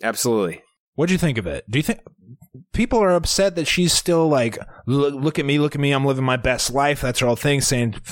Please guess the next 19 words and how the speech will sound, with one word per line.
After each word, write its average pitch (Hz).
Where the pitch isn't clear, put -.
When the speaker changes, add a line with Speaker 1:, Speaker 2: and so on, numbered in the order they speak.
Speaker 2:
"Get 139
rid 131
of 120
the 110
haters, 139
the 110
clapback 113
queen." 160
Um, 131
but 147
also, 339
Speaker 1:
<laughs> -
Speaker 2:
she -
might 185
have 392
a -
point. -
Speaker 1:
She -
kinda 311